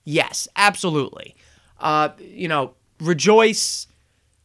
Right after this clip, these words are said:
relish in the signing. You just signed one of the best players in baseball, but you're paying three players over half a billion dollars to be a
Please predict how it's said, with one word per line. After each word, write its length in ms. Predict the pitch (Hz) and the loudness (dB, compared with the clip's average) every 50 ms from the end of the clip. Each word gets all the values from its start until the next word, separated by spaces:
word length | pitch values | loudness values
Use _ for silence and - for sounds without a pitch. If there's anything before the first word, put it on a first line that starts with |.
| _ - | _ -6
relish 400 | 139 165 190 202 208 208 196 - | 0 2 4 4 4 2 0 -2
in 120 | 214 202 202 | -2 -2 -2
the 60 | 196 | -4
signing. 640 | 196 - 202 190 190 190 196 196 196 196 196 190 | -4 -2 -2 0 2 2 2 0 -2 -2 -2 -2
You 80 | 170 147 | -4 -4
just 240 | 139 175 170 - - | -4 -4 -6 -4 -2
signed 300 | 190 185 185 180 170 170 | 0 2 2 2 0 0
one 100 | 175 180 | -2 -2
of 60 | 170 | -4
the 60 | 160 | -4
best 280 | 139 165 165 160 - - | -2 -4 -4 -4 -4 -4
players 300 | 170 165 165 165 151 156 | -2 0 0 0 -2 -4
in 80 | 147 | -4
baseball, 560 | 139 151 151 147 - - - 147 147 147 147 | -2 -2 -2 -2 -4 -4 -4 -2 -2 -2 -4
but 380 | 139 135 - 151 147 139 - - _ _ _ _ _ _ _ _ _ _ _ _ _ _ _ _ _ _ | -4 -6 -4 -4 -4 -4 -4 -8 _ _ _ _ _ _ _ _ _ _ _ _ _ _ _ _ _ _
you're 420 | - 156 139 175 202 202 208 202 - | -12 -6 0 2 2 2 2 0 -2
paying 500 | _ - - 175 214 247 247 240 220 - | _ -10 -4 0 2 2 2 2 0 -4
three 360 | - - - 190 220 254 277 | -6 -8 -4 -2 0 0 0
players 600 | 277 - - - 220 214 214 208 196 185 156 - - | 0 -2 -2 0 2 4 4 4 2 0 -2 -2 0
over 360 | 170 185 196 190 165 185 165 | 2 2 2 2 0 -2 -4
half 320 | 139 147 170 180 190 185 | -2 0 0 0 0 0
a 60 | 208 185 | -4 -6
billion 500 | 135 - 156 160 170 180 180 170 165 147 | -4 -2 -2 -2 -2 -2 -4 -4 -2 0
dollars 640 | 135 135 139 151 170 190 208 220 240 214 - - _ _ _ _ _ _ _ _ _ _ _ _ _ - | 2 2 4 2 2 0 0 -2 -4 -6 -10 -14 _ _ _ _ _ _ _ _ _ _ _ _ _ -12
to 260 | - - 202 196 180 | -8 -4 -4 -4 -4
be 640 | 147 170 180 185 185 180 175 170 165 151 - _ _ _ _ _ _ _ _ _ _ _ - | -2 -2 -2 -2 -2 -2 -4 -6 -6 -10 -12 _ _ _ _ _ _ _ _ _ _ _ -4
a 320 | 156 160 160 151 147 143 | -2 0 0 0 0 -2